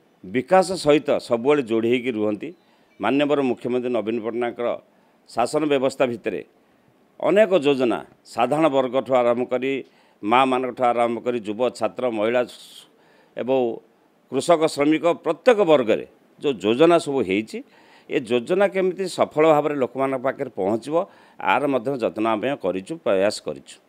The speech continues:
ଆଜି ସେଥିପାଇଁ ଗୋଟେ ମାହୋଲ ସୃଷ୍ଟି ହେଇଛି ଲୋକମାନଙ୍କ ଭିତରେ। ଆମେ ଶଙ୍ଖ ଚିହ୍ନ ସହିତ ରହିବା, ବିଜୁ ଜନତା ଦଳ ସହିତ ରହିବା।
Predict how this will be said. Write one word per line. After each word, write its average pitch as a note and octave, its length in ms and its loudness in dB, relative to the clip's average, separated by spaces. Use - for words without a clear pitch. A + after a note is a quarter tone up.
ଆଜି D3+ 300 6
ସେଥିପାଇଁ D#3 600 4
ଗୋଟେ C#3+ 140 0
ମାହୋଲ C#3+ 280 8
ସୃଷ୍ଟି E3+ 360 -2
ହେଇଛି D#3 240 0
ଲୋକମାନଙ୍କ B2+ 440 -2
ଭିତରେ। A2 300 -4
ଆମେ C#3 320 -2
ଶଙ୍ଖ G#2+ 260 -6
ଚିହ୍ନ C3+ 220 0
ସହିତ B2 320 0
ରହିବା, A#2 260 0
ବିଜୁ G#2+ 240 -4
ଜନତା G2+ 340 -2
ଦଳ F#2+ 100 -2
ସହିତ E2+ 300 -6
ରହିବା। B2+ 280 -4